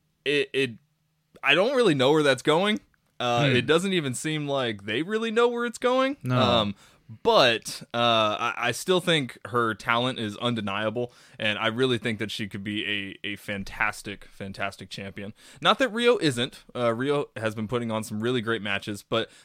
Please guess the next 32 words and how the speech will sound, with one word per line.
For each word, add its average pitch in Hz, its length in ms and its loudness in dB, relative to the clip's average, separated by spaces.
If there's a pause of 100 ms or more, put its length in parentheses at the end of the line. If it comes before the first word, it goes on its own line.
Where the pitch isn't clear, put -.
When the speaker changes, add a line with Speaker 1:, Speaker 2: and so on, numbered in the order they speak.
Speaker 1:
there 123 80 -6
haven't 208 340 -4
been 220 140 0
a 214 80 -4
lot 190 180 -2
of 214 100 -6
title - 380 -4
defenses, - 720 -10 (160)
honestly, 95 480 -8
Speaker 2:
Mm. 92 40 -12 (220)
Speaker 1:
and, 113 240 -2
and 135 140 -2
that 220 160 -4
bothers 135 380 -2
me 92 260 -8
a 120 80 -4
lot. 110 300 2
And 113 260 0
I 117 140 -2
really 131 280 0
think 123 420 -4
having 113 360 -2
Allie 120 340 0
there, 120 400 -2
uh, 107 160 -4
be 110 200 -6
able 107 180 -4
to 101 80 -8
be 107 160 -6
there 101 220 -6
full 147 300 -2
time, 110 380 -4